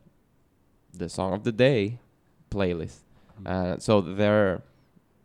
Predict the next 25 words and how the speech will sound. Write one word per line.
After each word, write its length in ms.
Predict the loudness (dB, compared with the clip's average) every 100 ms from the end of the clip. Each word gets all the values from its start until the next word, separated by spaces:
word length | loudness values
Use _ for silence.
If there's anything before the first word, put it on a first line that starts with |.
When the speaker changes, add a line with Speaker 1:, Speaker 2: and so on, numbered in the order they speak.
| -6
Speaker 1:
they 240 | 0 2 0
share 380 | 4 6 8 6
that, 380 | 2 -2 -4 _ _ -8
uh, 360 | -6 -6 -6 -10 -14 _ _ _ _
characteristic 640 | -4 -4 -2 0 2 0 -2 -4
in 100 | -4
a 40 |
way. 200 | -2 -4 -8 _ -20 -20 _ 0
But 220 | 0 2
yeah, 140 | 0
that's 220 | 0 -2
the 80 | -2
one 120 | -2
I 40 | -2
was 140 | -4
playing 240 | -2 -2 -2
last 140 | -2 -2
night 140 | -2
because 220 | 0 0
it's, 220 | -2 -6 -8
the 100 | -2
variety 440 | 4 4 6 4 0
is 100 | 0
so 400 | 0 2 0 -2
broad 400 | 0 0 0 -6